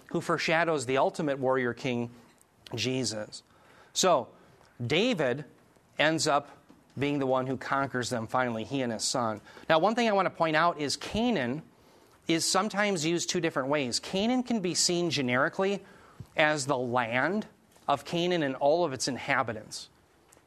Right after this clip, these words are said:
And the inhabitants of Canaan are consisting of various groups, but many of them are Nephilim.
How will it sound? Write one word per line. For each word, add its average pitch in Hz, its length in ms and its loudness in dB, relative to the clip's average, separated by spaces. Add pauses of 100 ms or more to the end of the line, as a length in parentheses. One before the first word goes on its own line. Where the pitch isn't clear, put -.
(120)
And 165 200 4
the 160 100 2
inhabitants 214 680 0
of 196 160 -4
Canaan 143 580 -2 (1040)
are 151 440 4 (680)
consisting 165 540 0
of 123 80 -2
various 135 320 2
groups, 175 300 0
but 139 200 0
many 170 280 0
of 170 80 0
them 135 160 2
are 127 160 2
Nephilim. 131 640 -2